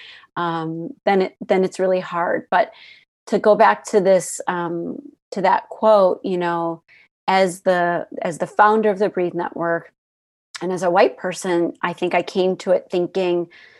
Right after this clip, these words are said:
sexual trauma survivors just need access to healing that is trauma-informed, that is holistic, and that is sliding scale. And I really failed to recognize that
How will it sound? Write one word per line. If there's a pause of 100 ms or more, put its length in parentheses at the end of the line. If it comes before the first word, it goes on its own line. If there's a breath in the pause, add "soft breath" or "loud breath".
(520 loud breath)
sexual
trauma
survivors
just
need
access
to
healing
that
is
trauma-informed,
that
is
holistic,
and
that
is
sliding
scale. (500 loud breath)
And
I
really
failed
to
recognize
that